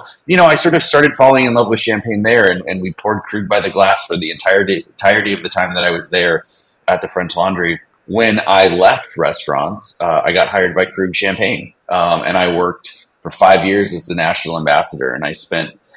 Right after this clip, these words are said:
five years, I covered forty-four states, and I traveled three hundred, three hundred and twenty days a year, um, just talking about and drinking champagne. Um, and part of that travel took me back to the Champagne region,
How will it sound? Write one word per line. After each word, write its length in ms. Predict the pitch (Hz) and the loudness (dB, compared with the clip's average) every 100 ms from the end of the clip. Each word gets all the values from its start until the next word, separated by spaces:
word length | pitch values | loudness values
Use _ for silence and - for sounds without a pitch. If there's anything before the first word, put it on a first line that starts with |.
| _ _ - | _ _ -2
five 340 | 95 90 92 | 4 4 4
years, 600 | 92 90 87 82 - - | 2 -2 -4 -8 -12 -10
I 60 | - | -8
covered 320 | - 87 85 | -4 -4 -4
forty-four 520 | - 90 95 - 87 | -4 -4 -2 -2 -4
states, 420 | 85 - 87 82 78 | -2 -2 0 -2 -4
and 100 | 73 | -4
I 100 | 78 | -4
traveled 720 | - 82 87 82 78 76 67 _ _ _ | 2 4 4 0 -4 -6 -16 _ _ _
three 260 | - 87 92 | -12 -10 -6
hundred, 380 | 98 98 95 | -4 -4 -6
three 120 | - 95 | -4 -2
hundred 180 | 101 | -2
and 100 | 90 | -4
twenty 240 | 82 87 90 | -6 -6 -4
days 280 | 87 90 85 | -2 -2 -4
a 40 | |
year, 440 | 82 85 95 - _ _ _ - | -4 -2 -2 -6 _ _ _ 0
um, 200 | 98 92 | 0 0
just 200 | 98 - | -4 0
talking 280 | 90 98 | 0 0
about 140 | 101 90 | -2 -2
and 80 | 85 | -2
drinking 300 | 92 95 87 | -6 -6 -6
champagne. 560 | 90 82 101 90 76 _ _ _ _ | -6 -6 -8 -10 -12 _ _ _ _
Um, 180 | 90 92 | -2 0
and 120 | - | -2
part 220 | - 117 131 | 2 2 4
of 140 | 104 | 2
that 180 | 98 - | 2 2
travel 540 | - 82 82 80 73 | 4 4 4 0 -2
took 220 | - 120 101 | -6 -6 -6
me 80 | |
back 360 | 87 82 73 - | 0 2 2 -4
to 100 | - | -8
the 80 | 82 | -4
Champagne 420 | - 85 85 82 | -4 -4 -4 -6
region, 420 | 82 98 80 64 | -4 -4 -6 -10